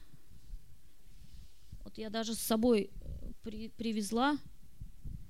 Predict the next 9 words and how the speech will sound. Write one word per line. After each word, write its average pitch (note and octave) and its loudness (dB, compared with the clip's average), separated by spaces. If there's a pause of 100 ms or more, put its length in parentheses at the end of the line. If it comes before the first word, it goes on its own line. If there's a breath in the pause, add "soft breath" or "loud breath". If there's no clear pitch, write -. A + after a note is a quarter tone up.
(160)
Сейчас A3+ -2
попытаюсь G#3+ -2
размотать. G#3 0 (800 soft breath)
Кто - -2
из C#4 2
вас A#3 0
видел, G3+ -2
пользовался? G#3+ -4
Кто? G#3+ 8